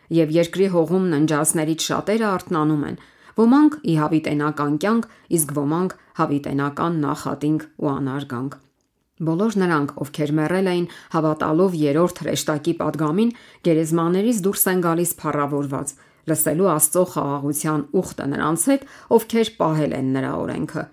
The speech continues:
Հարություն են առնում նաև նրանք, որ խոցեցին նրան, որ ծաղրեցին Քրիստոսին իր մահացու հոգեվարքի ժամին, և նրա ճշմարտության ու նրա ժողովրդի ամենակատաղի թշնամիները,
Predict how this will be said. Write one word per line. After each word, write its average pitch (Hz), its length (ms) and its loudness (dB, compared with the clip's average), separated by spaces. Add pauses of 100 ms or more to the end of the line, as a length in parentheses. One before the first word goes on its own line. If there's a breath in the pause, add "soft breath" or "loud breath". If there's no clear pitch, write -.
(320 soft breath)
Հարություն 160 460 0
են 226 140 4
առնում 202 360 2
նաև 151 440 0
նրանք, 160 380 -2 (300 soft breath)
որ 143 220 -2
խոցեցին 135 680 -4
նրան, 143 300 -6 (380 loud breath)
որ 175 220 4
ծաղրեցին 190 680 2
Քրիստոսին 151 680 -2
իր 151 140 0
մահացու 160 540 2
հոգեվարքի 151 680 -2
ժամին, 151 400 0 (340 loud breath)
և 156 220 2
նրա 147 260 0
ճշմարտության 170 800 0
ու 175 140 0
նրա 156 200 2
ժողովրդի 165 640 2
ամենակատաղի 165 920 0
թշնամիները, 202 760 0